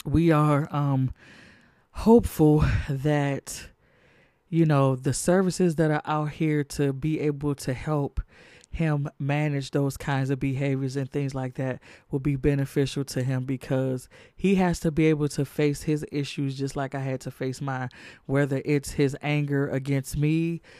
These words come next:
or his anger against his father or whatever the case may be. So y'all keep him in prayer. Um, Jeremiah made it through school. Um, no real issues. Um,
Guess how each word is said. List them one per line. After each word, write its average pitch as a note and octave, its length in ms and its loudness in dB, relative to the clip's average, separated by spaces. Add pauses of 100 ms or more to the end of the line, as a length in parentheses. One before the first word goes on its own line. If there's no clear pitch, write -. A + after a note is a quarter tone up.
(160)
or C3+ 260 0
his C3+ 260 -4
anger C#3 340 -2
against C3+ 280 -4
his B2+ 140 -4
father D3+ 520 0
or C3 160 -4
whatever C#3 320 0
the C#3 100 -4
case C3+ 320 -4
may C#3+ 160 -6
be. C3+ 320 -6 (320)
So - 140 -6
y'all F#3+ 320 -2
keep F3 300 -4
him D#3 140 -2
in C#3+ 140 -2
prayer. E3 500 -2 (400)
Um, C#3+ 520 0 (1080)
Jeremiah G#3+ 540 4
made G#3+ 220 6
it G#3 120 2
through G#3+ 140 4
school. G#3+ 720 2
Um, F#3 500 2 (720)
no E3+ 260 8
real G3 280 8
issues. G#3+ 560 2 (240)
Um, D#3+ 880 0